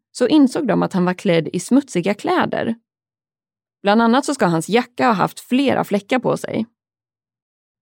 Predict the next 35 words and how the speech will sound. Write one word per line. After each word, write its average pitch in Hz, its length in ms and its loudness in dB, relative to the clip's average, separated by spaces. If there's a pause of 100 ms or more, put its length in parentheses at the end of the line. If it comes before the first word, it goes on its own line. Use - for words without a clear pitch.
(200)
Begravningsentreprenören 185 1200 2
ska 190 140 -2
då 170 100 2
ha 170 100 0
förklarat 196 540 0
att 175 80 -2
det 185 60 -2
här 226 160 2
var 294 80 0
någonting 180 360 2
som 180 180 0
även 175 240 0
han 311 280 2
hade 226 200 -2
noterat 220 720 -2
och 185 200 2
nämnt 240 400 2
för 180 100 -4
Carolyn, 220 600 -2 (140)
men 202 140 2
att 196 100 0
hon 262 200 4
då 202 80 2
hade 170 220 0
insisterat 202 800 -2
på 165 80 -2
att 165 120 -2
det 180 60 -6
här 247 220 0
var 214 100 2
de 160 200 2
kläderna 165 380 -4
som 165 180 -4
skulle 170 220 -2
bäras. 185 520 0